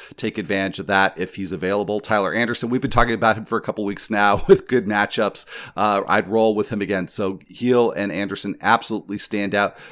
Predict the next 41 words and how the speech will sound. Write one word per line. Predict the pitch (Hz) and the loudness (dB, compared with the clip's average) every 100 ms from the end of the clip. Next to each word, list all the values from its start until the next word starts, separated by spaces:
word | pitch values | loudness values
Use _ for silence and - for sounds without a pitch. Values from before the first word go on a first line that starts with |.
| - | -4
Beyond | 120 139 156 165 | 4 8 8 8
that, | 147 143 - | 8 8 6
I'd | 120 | 2
say, | - 139 123 120 98 | 2 2 4 4 2
uh, | 101 90 | 2 2
if | 101 | 0
those | 120 123 | 0 0
two | - 131 110 | 0 0 0
are | 104 | 4
not | 107 117 | 4 4
available, | 117 117 120 104 120 113 | 2 2 2 4 2 4
I'm | 135 240 320 | 4 4 2
pretty | - 233 214 180 - _ 156 - - 170 | -2 -2 -2 -8 -14 _ -20 -20 -20 2
confident | 147 151 156 147 - 135 | 6 6 6 2 0 -2
in | 123 | 2
both | 127 131 - | 4 4 4
Bailey | 131 131 | 4 4
Ober | 113 117 120 117 | 2 2 2 0
and | 82 120 117 | 0 -2 -2
Drew | 117 113 | -2 0
Rasmussen. | 107 104 - 107 - 110 98 | 2 2 0 -2 0 -4 0
Rasmussen, | 110 110 117 107 - | 2 2 0 -2 -4
the | 104 | -6
question | 110 104 107 | -4 -4 -4
there | 101 101 | -2 -2
is | - - - - | -4 -12 -20 -4
how | 113 | -2
deep | 110 101 95 | -2 -4 -4
does | 107 101 | -4 -4
he | 101 | -4
go? | 101 101 | -2 0
But | 98 98 | -2 -4
against | 104 - | -6 -6
the | 95 | -6
Orioles, | 98 104 101 104 95 | -2 0 0 -2 -6
I | |
think | - - | -10 -14
he | 101 | -10
could, | 104 92 - | -8 -8 -6
you | 98 | -6
know, | 95 | -6